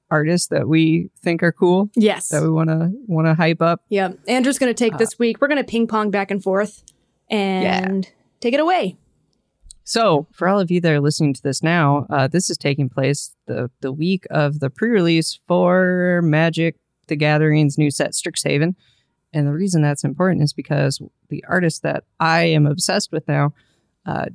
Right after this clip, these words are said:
Speaker 1: did the artwork for a card called Faithless Looting. Before I go into a very in-depth description of her work,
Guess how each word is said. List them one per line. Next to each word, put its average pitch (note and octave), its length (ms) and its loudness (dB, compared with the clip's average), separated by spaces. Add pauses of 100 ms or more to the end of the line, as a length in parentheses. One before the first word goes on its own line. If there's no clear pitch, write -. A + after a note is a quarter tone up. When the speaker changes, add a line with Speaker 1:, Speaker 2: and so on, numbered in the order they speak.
(120)
Speaker 1:
did E3+ 400 0
the D#3 240 -2
artwork D3+ 440 0
for C#3+ 760 0 (160)
a E3 140 -14
card D#3 320 -2
called D#3 220 -4
Faithless G#3 580 -2
Looting. D#3 640 0 (240)
Before E3 280 0
I C#3 160 2 (460)
go D3 200 2
into D3+ 320 0
a C3+ 60 0
very C#3+ 320 0
in-depth C#3+ 380 -2
description - 500 -4
of D3 140 -8
her D#3+ 160 -6
work, D3 380 -4